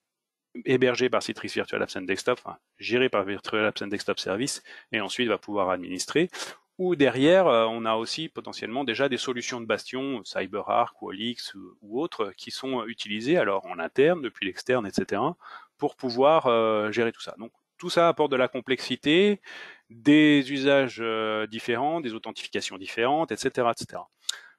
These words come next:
Une des solutions qui pourrait être, euh, envisagée, c'est d'utiliser, euh, bah, le cloud public comme étant une zone, euh,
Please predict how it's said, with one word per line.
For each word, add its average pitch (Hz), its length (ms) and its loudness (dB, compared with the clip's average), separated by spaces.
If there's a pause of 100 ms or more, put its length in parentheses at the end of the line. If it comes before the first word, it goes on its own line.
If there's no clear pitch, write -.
(260)
Une 180 220 -2
des 143 80 2
solutions 127 500 -6
qui - 160 -10
pourrait 101 320 -2
être, - 300 -2
euh, 92 240 -2
envisagée, 101 560 0
c'est 135 160 2
d'utiliser, 120 800 2
euh, 101 280 2
bah, 87 460 0
le 107 100 -6
cloud 135 240 0
public 127 400 -6
comme 123 280 2
étant 123 340 -2
une 113 140 -8
zone, 131 360 -2
euh, 101 240 -6